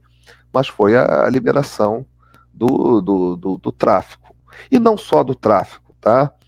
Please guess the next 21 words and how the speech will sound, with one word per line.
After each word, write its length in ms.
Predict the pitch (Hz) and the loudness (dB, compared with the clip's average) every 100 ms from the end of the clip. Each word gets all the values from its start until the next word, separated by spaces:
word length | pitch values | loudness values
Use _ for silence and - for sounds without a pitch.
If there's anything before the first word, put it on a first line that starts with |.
| _ _ - | _ _ -2
A 120 | 117 | 0
liberação 960 | 160 170 160 139 - - 147 202 214 _ _ _ | 0 0 2 2 0 -2 0 0 -4 _ _ _
ao 160 | 123 120 | 0 0
furto 600 | - - 165 190 - 170 | -6 -14 -12 -12 -10 -10
de 100 | 151 | -10
serviços 720 | - 123 110 - 151 - 127 101 | -6 -4 -4 -4 -8 -8 -12 -4
da 260 | 95 139 | 0 0
concessionária, 840 | - - 123 - 123 104 - - _ _ _ _ _ _ _ _ | -2 -10 -10 -8 -8 -8 -8 -12 _ _ _ _ _ _ _ _
tá? 320 | - 107 117 _ _ - _ | -4 -4 -4 _ _ -20 _
A 140 | - 120 | -2 2
Light 440 | 113 120 120 - | 2 2 0 -4
começou 500 | - 110 104 - 117 | -10 -10 -10 -6 -2
a 60 | 104 | -2
ter 240 | - 120 | -2 -2
uma, 280 | 110 107 98 | -2 -2 -4
uma 180 | 107 107 | -2 0
evasão 420 | 110 101 95 107 | 0 0 -2 -4
de 120 | 107 101 | -8 -8
energia 320 | 98 92 107 | -8 -4 -2
elétrica 520 | 95 95 - 98 98 - | 0 -2 -2 -4 -4 -4
imensa, 840 | 135 143 117 107 113 - - 139 | -4 -2 0 0 0 -2 -2 -2